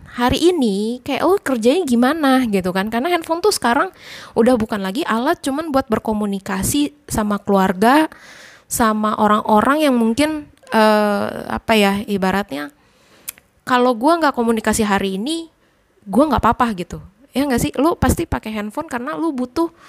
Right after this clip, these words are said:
komunikasi sama orang-orang yang memang penting gitu. Ya kan?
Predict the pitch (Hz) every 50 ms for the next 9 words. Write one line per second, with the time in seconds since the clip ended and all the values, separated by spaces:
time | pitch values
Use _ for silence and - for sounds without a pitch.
0 | - - - - _ - 240 233 240 240 233 233 233 - 226 196 208 - 311 320
1 | 330 320 254 240 240 - - - 240 240 233 - - 208 208 240 285 320 294 269
2 | 254 247 247 240 240 247 311 330 339 - 285 269 277 302 302 277 214 185 - -
3 | 180 170 175 - _ _ - - - _ _ _ _ _ _ _ _ _ _ _
4 | _ _ _ _ _ _ _ _ _ - - _ _ _ - 220 226 220 - 208
5 | 190 202 226 233 240 233